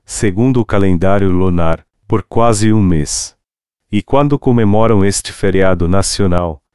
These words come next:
eles não fazem nada além de comer e beber por um mês, desde o primeiro dia do calendário lunar. Eles geralmente gastam todo o dinheiro que economizaram no ano anterior neste feriado.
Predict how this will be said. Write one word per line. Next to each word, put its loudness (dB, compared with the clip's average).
eles 0
não 0
fazem 0
nada 2
além 2
de -4
comer 0
e 0
beber 0
por -2
um 2
mês, -4
desde 0
o -2
primeiro 0
dia 0
do -2
calendário 0
lunar. 0
Eles 0
geralmente 0
gastam 0
todo 0
o 0
dinheiro 0
que -4
economizaram 0
no 0
ano 0
anterior 0
neste -2
feriado. -2